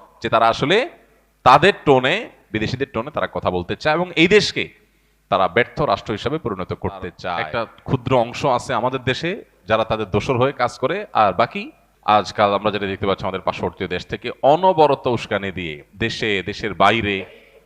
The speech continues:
Speaker 1: বিভিন্ন দেশে বাংলাদেশের মানুষের ভাবমূর্তি সু-, ক্ষুণ্ণ করার, বাংলাদেশের মানুষকে খারাপ মানুষ হিসেবে দেখানোর একটা চেষ্টা তারা করছে, অপচেষ্টা করছে। এই সময়টাতে আমাদের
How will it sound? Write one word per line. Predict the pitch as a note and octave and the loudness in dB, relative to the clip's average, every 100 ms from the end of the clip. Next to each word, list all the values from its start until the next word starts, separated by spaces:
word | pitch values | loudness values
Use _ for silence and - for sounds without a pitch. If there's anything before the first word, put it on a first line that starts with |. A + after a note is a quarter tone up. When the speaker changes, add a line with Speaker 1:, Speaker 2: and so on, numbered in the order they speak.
| _ _ _ _ | _ _ _ _
Speaker 1:
বিভিন্ন | B2 C#3 F3 D3+ | 2 2 2 -2
দেশে | A#2+ - G#2+ G#2+ - _ _ _ _ | -2 -2 -6 -6 -16 _ _ _ _
বাংলাদেশের | G2+ G2+ G2 - A2 | -2 -2 -4 -6 -4
মানুষের | F#2 G#2 - A2+ | -4 -4 -6 -8
ভাবমূর্তি | - A2+ A#2+ C3 - | -2 -2 0 -4 -4
সু-, | A#2 A#2+ G2+ | -6 -4 -4
ক্ষুণ্ণ | - C3 A2+ | -4 -4 -4
করার, | - F#2 F2 | 0 0 0
বাংলাদেশের | G2+ G#2+ G#2+ - G#2+ | 0 -2 -4 -6 -4
মানুষকে | G#2 A2+ A#2 | -4 -4 -10
খারাপ | - - B2+ - | -4 0 0 0
মানুষ | B2+ B2 | -4 -4
হিসেবে | A#2+ | -4
দেখানোর | G#2+ G2+ G#2+ | -4 -4 -6
একটা | G2 - F#2 - | -6 -8 -10 -8
চেষ্টা | C#3 - E3 E3 | -8 -6 -4 -2
তারা | A2 F2+ | -2 -2
করছে, | - F2 - B2+ | -4 -8 -8 -8
অপচেষ্টা | G#2 - F#2 - | -6 -8 -10 -10
করছে। | - - - | -12 -14 -12
এই | B2+ | -10
সময়টাতে | A#2 D#3 D3+ C3 C#3+ | -6 -4 -4 -4 -2
আমাদের | A2+ A2 | 0 0